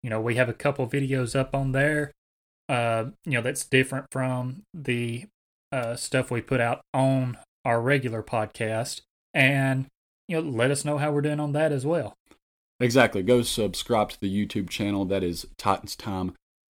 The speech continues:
Speaker 2: Podcast. Uh, we have videos, like he said, that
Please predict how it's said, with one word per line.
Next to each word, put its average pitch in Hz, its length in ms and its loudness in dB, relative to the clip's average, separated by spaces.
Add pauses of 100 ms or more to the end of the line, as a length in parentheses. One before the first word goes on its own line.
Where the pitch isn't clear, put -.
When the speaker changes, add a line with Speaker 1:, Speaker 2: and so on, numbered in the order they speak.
(160)
Speaker 2:
Podcast. 104 1000 0
Uh, 87 320 4
we 95 200 0
have 92 260 -2
videos, 101 480 0
like 92 200 0
he 104 120 -4
said, 98 440 0
that 92 260 0